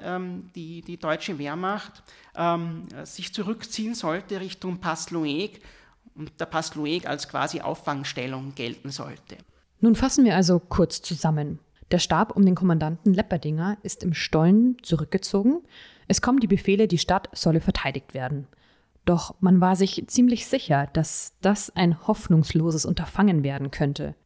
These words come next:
Speaker 2: Heute wissen wir ziemlich genau, wie diese Nacht und der nächste Tag, der vierte Mai, weiter abgelaufen sind.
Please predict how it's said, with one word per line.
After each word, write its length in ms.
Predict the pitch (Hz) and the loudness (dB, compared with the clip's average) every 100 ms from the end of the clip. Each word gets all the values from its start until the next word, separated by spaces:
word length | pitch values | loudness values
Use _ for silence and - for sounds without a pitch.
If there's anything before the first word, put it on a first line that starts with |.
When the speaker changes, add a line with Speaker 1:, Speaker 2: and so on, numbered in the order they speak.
| _ | _
Speaker 2:
Heute 360 | - 254 320 220 | 0 2 2 2
wissen 240 | 240 233 | 4 4
wir 100 | 202 | 4
ziemlich 420 | - 302 311 285 | 4 4 4 4
genau, 380 | - 202 165 151 151 | 2 4 4 2 0
wie 80 | 160 | 0
diese 240 | 170 170 | 2 4
Nacht 420 | 165 147 - - | 4 2 -2 -2
und 160 | 196 180 | 2 4
der 80 | 165 | 4
nächste 300 | 165 - 160 | 2 -2 -2
Tag, 260 | 190 185 | -2 -2
der 100 | 160 | -2
vierte 460 | - - 269 - 160 | -2 2 2 6 4
Mai, 380 | 147 147 196 - - | 4 2 -2 -2 -2
weiter 420 | 160 165 185 - | -2 0 0 -2
abgelaufen 640 | - - 147 143 - 147 | -4 -2 -2 -2 -6 -6
sind. 340 | 139 - - | -4 -10 -16